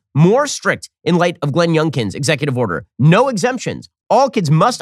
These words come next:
either wear K N ninety-five masks all day or double mask with at least one surgical mask. They're all crazy. These people are all crazy. This is nuts.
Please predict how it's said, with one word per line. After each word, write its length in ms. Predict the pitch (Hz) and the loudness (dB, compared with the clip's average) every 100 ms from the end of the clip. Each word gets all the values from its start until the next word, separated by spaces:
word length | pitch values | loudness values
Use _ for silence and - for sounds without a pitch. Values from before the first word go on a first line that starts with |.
| - | -2
either 260 | 208 214 | -2 -2
wear 340 | 180 117 85 104 _ - | -4 -4 -4 -8 _ -4
K 200 | 220 247 | -2 0
N 140 | 208 | -2
ninety-five 540 | 190 175 185 147 151 160 | -2 -2 -4 -2 -2 0
masks 340 | 147 151 - - - | -2 -2 -6 -6 0
all 340 | 214 254 269 | 2 4 0
day 520 | 196 220 131 73 110 - - - | 0 -2 -2 -6 -12 -14 -10 0
or 320 | 277 233 185 | 2 2 2
double 200 | 196 196 | -2 0
mask 240 | 196 185 | -4 -4
with 100 | 170 | -6
at 80 | 170 | -6
least 180 | 196 151 | -6 -2
one 320 | 147 208 208 | 0 0 0
surgical 340 | 196 175 147 | -2 -4 -2
mask. 340 | 160 107 67 - _ _ _ _ _ _ _ _ _ | -2 -2 -6 -14 _ _ _ _ _ _ _ _ _
They're 180 | 190 190 | -2 0
all 180 | 220 226 | 0 0
crazy. 340 | 220 190 117 | -2 -4 -4
These 100 | 127 | -6
people 200 | 196 208 | -6 -4
are 120 | 175 - | -4 -2
all 220 | 196 220 | -2 -2
crazy. 480 | 208 214 160 98 64 _ _ _ _ _ _ _ _ _ _ - | -2 -2 -2 -6 -10 _ _ _ _ _ _ _ _ _ _ -2
This 180 | 139 | -2
is 100 | 165 | 2
nuts. 380 | 165 143 - - | 2 0 -4 -18